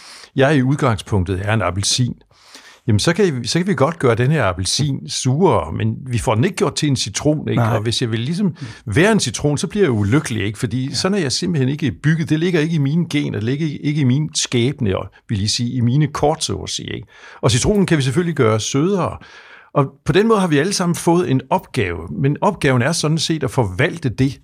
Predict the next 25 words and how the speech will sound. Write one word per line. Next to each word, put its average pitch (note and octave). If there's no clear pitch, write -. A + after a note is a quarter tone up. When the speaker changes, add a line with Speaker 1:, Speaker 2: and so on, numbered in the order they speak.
Speaker 1:
der A2+
er A#2
allerede, G#2+
og A#2
forvalte B2+
det A2+
bedst E3+
tænkeligt. B2+
Og G#2+
dermed G#3
nogle F3
gange C#3
også F3
at -
balancere F2+
det, -
ikke? G2+
Altså, C3
det E3
er E3
sådan, F3+
der, E3
der E3
er, D#3+
er, B2+